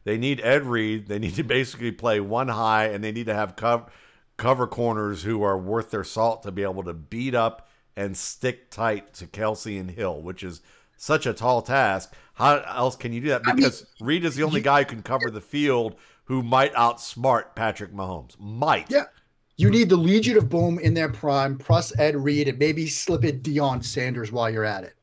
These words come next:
Speaker 1: Yeah.
Speaker 2: Otherwise, look, and of course, look, I'm saying this now, and of cou-, you know, Tampa Bay might find a way. I don't see it on paper. I just don't.
Speaker 1: Yeah. They just have to, the, the way, the only way it happens is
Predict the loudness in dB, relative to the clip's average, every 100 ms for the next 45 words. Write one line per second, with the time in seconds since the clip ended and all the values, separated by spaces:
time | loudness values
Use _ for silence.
0 | -4 0 4 6 6 2 -4 -12 _ _
1 | _ _ _ 2 2 2 _ _ _ _
2 | _ _ 0 2 2 2 2 2 -2 -4
3 | -4 -8 -2 -2 -2 -4 -2 -2 -4 -8
4 | -16 -20 -14 -12 -14 _ -8 -6 -4 -2
5 | -2 -2 0 0 0 -2 -4 -10 _ _
6 | _ 2 2 0 -6 -8 -4 0 0 -2
7 | -6 -6 -6 -10 -6 -6 -6 -4 -2 -2
8 | -4 _ _ _ _ -18 -16 -16 _ -2
9 | -2 0 0 0 -2 _ _ 4 4 4
10 | 0 0 0 -2 -4 -4 -4 -4 -4 -4
11 | -4 -4 -6 -10 -8 -8 -10 -14